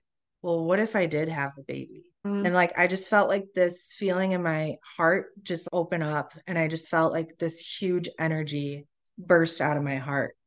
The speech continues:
Speaker 1: So I was like, "I'm keeping the baby." And it turned out it was a girl. Like, I, I would have been fine with a girl or a boy, but just the fact that it was a girl and, like, if he did leave, like, it, you know,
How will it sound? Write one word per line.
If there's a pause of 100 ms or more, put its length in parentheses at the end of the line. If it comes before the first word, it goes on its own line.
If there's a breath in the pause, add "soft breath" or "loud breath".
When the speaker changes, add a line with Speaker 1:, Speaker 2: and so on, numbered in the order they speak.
(160)
Speaker 1:
So
I
was
like,
"I'm
keeping
the
baby." (320 soft breath)
And
it
turned
out
it
was
a
girl.
Like, (140)
I, (100)
I
would
have
been
fine
with
a
girl
or
a
boy,
but
just
the
fact
that
it
was
a
girl
and,
like,
if
he
did
leave,
like,
it,
you
know,